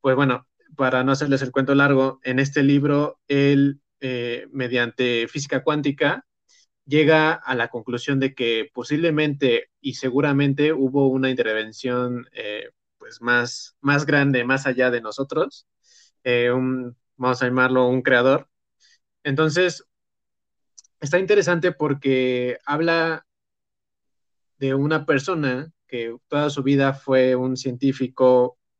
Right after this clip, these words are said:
propio, reconocido mundialmente, y de la nada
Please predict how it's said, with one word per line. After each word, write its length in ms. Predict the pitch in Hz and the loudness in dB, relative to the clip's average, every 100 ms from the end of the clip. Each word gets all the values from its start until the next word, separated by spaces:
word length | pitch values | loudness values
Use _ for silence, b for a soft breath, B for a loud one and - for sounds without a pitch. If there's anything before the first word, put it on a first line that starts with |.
| _ | _
propio, 640 | 135 127 135 131 127 123 | 2 2 4 4 4 4
reconocido 640 | 107 107 117 110 135 131 127 | 0 -6 -8 -6 -2 -2 -2
mundialmente, 760 | 120 123 123 127 123 135 170 _ _ _ _ _ _ _ _ _ _ _ | -4 -2 -2 -4 -4 -4 -6 _ _ _ _ _ _ _ _ _ _ _
y 200 | 131 127 | 0 2
de 100 | 127 | 4
la 140 | 127 131 | 4 4
nada 560 | 135 139 139 147 - | 4 4 4 2 -4